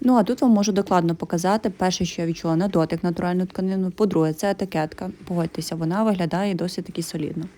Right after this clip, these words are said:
Е, третє, це пастельні кольори. Зазвичай натуральні тканини, м, тільки в таких кольорах. Ну, і на моє здивування, якого взагалі у мене не було, бо я знала вже сто відсотків, що тут буде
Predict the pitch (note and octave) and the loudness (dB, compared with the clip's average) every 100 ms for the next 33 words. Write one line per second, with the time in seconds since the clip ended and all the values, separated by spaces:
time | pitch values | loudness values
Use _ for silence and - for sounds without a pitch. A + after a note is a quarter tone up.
0 | - - - - - - - _ - F#3 | -16 -16 -16 -20 -20 -20 -20 _ -4 -2
1 | F#3 - C#4 C4+ G3+ F#3+ F3+ F3 F3 F3+ | -2 2 2 2 0 0 -2 0 2 2
2 | F3 F#3 G3+ B3 A3 F#3 F#3 - F3 E3+ | 2 0 2 2 0 -2 -4 -2 0 0
3 | F3 E3+ E3+ E3+ E3+ F3 E3 E3 E3 E3+ | 0 2 0 0 0 2 2 2 0 -4
4 | - - - - - E3+ E3 F#3 F3+ E3 | -12 -20 -20 -8 -2 0 0 -2 -4 -6
5 | - F#3+ D#3 D3+ - F3 F#3+ G#3+ - B3+ | -4 -2 -2 -2 -4 -2 -2 -2 -2 0
6 | C4+ G#3+ G3 F#3+ F3 F3+ F#3+ F#3 F3+ E3+ | 2 2 0 0 0 2 2 2 0 0
7 | F#3 G#3+ G#3 F#3+ F3+ F#3+ F3+ F3+ F3+ F3 | 2 4 4 2 -2 -2 0 2 2 2
8 | E3+ E3+ F3 F3 E3+ F#3 G3+ F3+ E3+ F3 | 2 2 2 0 -2 -2 -2 -2 -2 -2
9 | F3 E3 E3 E3+ F3 - D#3+ D#3+ G#3+ - | -4 -4 -2 -4 -6 -4 -6 -4 -6 -4
10 | F3+ F3 F3+ E3+ E3+ D#3+ | -6 -4 -4 -4 -2 -4